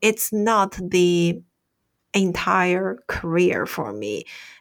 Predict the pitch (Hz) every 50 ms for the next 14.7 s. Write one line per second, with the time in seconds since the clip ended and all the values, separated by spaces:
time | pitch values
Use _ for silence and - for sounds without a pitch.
0 | _ - - 190 196 196 190 190 185 185 180 185 180 180 190 - - 175 175 -
1 | - 214 214 220 214 208 196 196 202 - - 202 190 180 185 185 185 - 196 190
2 | 185 190 185 196 202 202 - - - 190 190 180 180 180 - - - 190 196 202
3 | 196 196 208 208 202 208 208 196 - - 196 180 185 185 - - 185 185 196 208
4 | 220 214 220 - 214 202 190 190 185 185 196 214 196 190 180 190 190 185 180 185
5 | 190 196 202 - - - - - - - _ _ - - 202 214 233 254 269 330
6 | 294 - - 247 220 202 196 190 196 202 180 185 190 185 180 180 180 185 220 -
7 | _ _ _ _ _ _ _ _ _ _ _ - 190 190 190 - - 202 196 196
8 | 196 196 - - - - 233 240 226 202 - - - 80 - - - - - -
9 | - - - - - _ - - - - - 190 180 185 185 185 175 156 156 -
10 | _ - _ _ _ _ _ _ _ _ _ _ 156 175 165 160 170 135 104 101
11 | 87 82 78 60 - _ _ _ - - - 185 175 170 - 180 175 - - -
12 | - 196 180 185 180 190 185 175 - _ _ _ _ _ _ _ _ - 202 190
13 | 190 175 - - 175 - - 180 180 180 175 170 - - - - - - 190 180
14 | 185 180 - - 190 190 196 185 175 170 175 175 - -